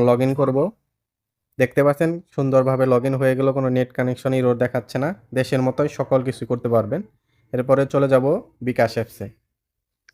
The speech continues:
বিকাশে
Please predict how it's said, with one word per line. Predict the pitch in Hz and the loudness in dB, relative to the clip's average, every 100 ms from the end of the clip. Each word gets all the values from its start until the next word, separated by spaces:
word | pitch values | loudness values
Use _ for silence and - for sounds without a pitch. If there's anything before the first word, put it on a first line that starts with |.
| _ _ _ _ _ _ _ _ _ _ _ _ _ _ _ _ _ _ _ _ _ _ _ - | _ _ _ _ _ _ _ _ _ _ _ _ _ _ _ _ _ _ _ _ _ _ _ -2
বিকাশে | 127 139 - | 2 2 4